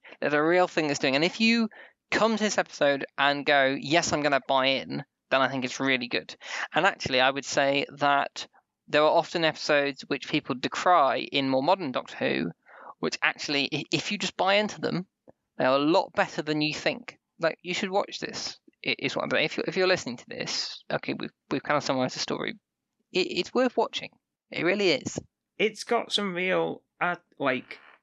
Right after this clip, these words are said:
Speaker 2: it's got layers, it's got referentiality, it's got proper cleverness, it's got a motive, which is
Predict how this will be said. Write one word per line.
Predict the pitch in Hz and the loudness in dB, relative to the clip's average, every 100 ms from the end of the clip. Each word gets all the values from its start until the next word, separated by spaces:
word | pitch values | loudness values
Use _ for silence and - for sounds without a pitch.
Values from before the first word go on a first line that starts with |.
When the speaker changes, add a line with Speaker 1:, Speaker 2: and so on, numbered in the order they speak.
| _ _ _ - | _ _ _ -4
Speaker 2:
it's | 185 - | -2 2
got | 226 - | 0 2
layers, | 151 151 143 143 139 131 | 0 2 4 2 0 -2
it's | - 123 | -8 -6
got | 127 | -4
referentiality, | 135 127 143 143 131 131 135 135 123 - 120 123 - _ | -4 -4 -2 0 0 0 0 0 -4 -4 -6 -6 -10 _
it's | 123 107 | -10 -10
got | - 127 - _ _ _ _ _ | -2 -2 -2 _ _ _ _ _
proper | - 185 175 | -8 -6 -4
cleverness, | 170 165 139 123 113 123 - | -4 -2 0 -2 -4 -6 -4
it's | 151 131 | -4 -2
got | - 143 139 - _ _ _ _ _ | -2 0 0 -4 _ _ _ _ _
a | 151 | 0
motive, | 151 151 156 156 208 208 - 127 120 190 220 _ _ | 0 0 0 0 0 -2 -4 0 0 -2 -6 _ _
which | 147 - - | -2 -2 2
is | 147 143 131 - | 2 2 0 -10